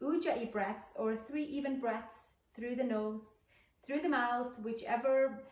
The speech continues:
way that works for you to breathe. If it works to breathe through the nose, then please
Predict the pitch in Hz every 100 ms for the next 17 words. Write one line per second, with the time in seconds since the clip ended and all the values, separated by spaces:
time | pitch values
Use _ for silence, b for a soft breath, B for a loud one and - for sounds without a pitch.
0 | B B B 226 214 233 240 247 254 233
1 | 202 202 214 - - 220 208 190 185 165
2 | 156 - 185 214 190 233 254 - - 294
3 | 285 285 - 285 285 269 269 269 269 -
4 | 220 202 196 196 196 - 202 196 196